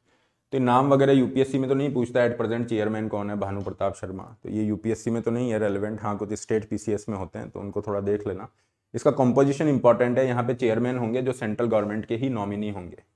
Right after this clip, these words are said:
गवर्नमेंट की तरफ से नॉमिनी होंगे। इसके अलावा आप देखोगे बोर्ड के अंदर secretaries of the Department of Financial Services, chairman of irda, irda जो है,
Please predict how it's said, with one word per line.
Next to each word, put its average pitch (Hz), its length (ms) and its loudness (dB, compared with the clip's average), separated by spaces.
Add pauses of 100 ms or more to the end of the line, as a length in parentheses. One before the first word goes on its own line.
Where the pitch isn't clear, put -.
(120)
गवर्नमेंट 107 320 0
की 120 60 0
तरफ 110 160 0
से - 100 -6
नॉमिनी 107 340 -2
होंगे। 110 360 -6 (340)
इसके 123 200 -2
अलावा 139 260 8
आप 135 60 6
देखोगे 123 440 0 (460)
बोर्ड 123 240 2
के 135 80 2
अंदर 123 220 0
secretaries 117 560 -2
of 120 180 0
the 123 160 2
Department 117 420 -2
of 120 100 -2
Financial 107 540 -4
Services, 113 360 -2 (580)
chairman 135 480 6
of 139 80 0
irda, 117 300 4 (280)
irda 117 280 2
जो 120 140 2
है, 123 160 2